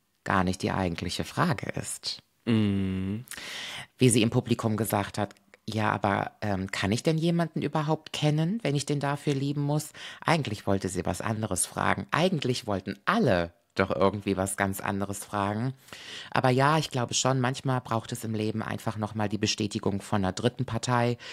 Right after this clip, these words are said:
Speaker 1: genauso wie ich natürlich gerne noch mal Anerkennung hätte, nicht nur von tausenden Menschen, die mir zuschauen und applaudieren, die ich privat nicht kenne, sondern von vielleicht diesen zwei, drei Personen,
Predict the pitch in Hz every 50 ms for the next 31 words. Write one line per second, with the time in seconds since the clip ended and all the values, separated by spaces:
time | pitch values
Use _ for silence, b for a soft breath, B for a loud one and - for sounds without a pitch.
0 | B B B _ - 117 110 104 101 110 110 101 113 98 104 95 92 - - 107
1 | 101 - - 104 101 - - 113 104 104 98 98 95 98 - 104 101 95 - 101
2 | 98 95 - - - 98 95 98 98 101 107 - - 101 101 110 113 - - 110
3 | 101 - 101 98 - - 107 113 117 110 107 101 98 98 101 101 104 - - 107
4 | 98 101 95 95 95 - - - 120 - - 113 107 101 98 104 98 - 98 -
5 | - 101 95 95 - 123 139 143 147 156 160 156 B B B B B B - 98
6 | - - - 117 98 101 101 107 113 - 117 117 - - - 117 113 117 117 113
7 | 110 107 104 107 104 - - 110 104 - - - 104 104 101 104 101 - 113 98
8 | 104 - - - 110 101 104 110 - 98 98 98 98 - - - 101 98 104 107
9 | 104 101 101 104 104